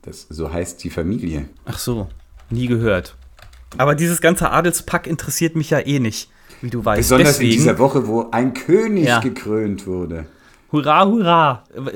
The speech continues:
Speaker 2: wahrscheinlich wird er nicht ganz so lang durchhalten wie seine Mom, sagen wir jetzt mal ganz, äh, äh, unvoreingenommen.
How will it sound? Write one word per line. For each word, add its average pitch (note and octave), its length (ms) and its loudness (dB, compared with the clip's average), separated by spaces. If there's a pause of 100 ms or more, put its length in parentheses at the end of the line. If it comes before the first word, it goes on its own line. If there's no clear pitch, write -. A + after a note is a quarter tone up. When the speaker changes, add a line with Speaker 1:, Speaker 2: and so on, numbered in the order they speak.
Speaker 2:
wahrscheinlich D#3+ 460 0
wird E3 120 0
er D#3 60 4
nicht D#3+ 160 -4
ganz D3+ 180 -4
so D#3+ 60 -2
lang C3+ 200 -2
durchhalten D3 500 -4
wie C3 80 -4
seine A#2 260 -2
Mom, C#3 460 2 (480)
sagen B2+ 260 2
wir B2 80 2
jetzt B2 240 -4
mal C3+ 160 0
ganz, B2+ 500 -4
äh, C3 40 -4
äh, B2 560 -2
unvoreingenommen. B2+ 880 -2